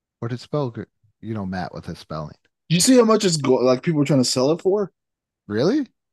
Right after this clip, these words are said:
Speaker 2: Yeah. <laughs> It definitely has a beard. <laughs> Like I said,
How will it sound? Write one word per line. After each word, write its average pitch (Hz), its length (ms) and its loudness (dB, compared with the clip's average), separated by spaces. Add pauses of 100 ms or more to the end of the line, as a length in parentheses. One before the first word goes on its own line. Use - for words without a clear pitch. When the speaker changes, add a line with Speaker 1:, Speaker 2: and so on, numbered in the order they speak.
(340)
Speaker 2:
Yeah. 196 420 2
<laughs> - 60 -20 (2250)
It 190 160 2
definitely 185 400 4
has 147 160 2
a 143 80 2
beard. 139 440 -2 (280)
<laughs> - 80 -6
Like 175 240 -2
I 233 100 4
said, 202 240 0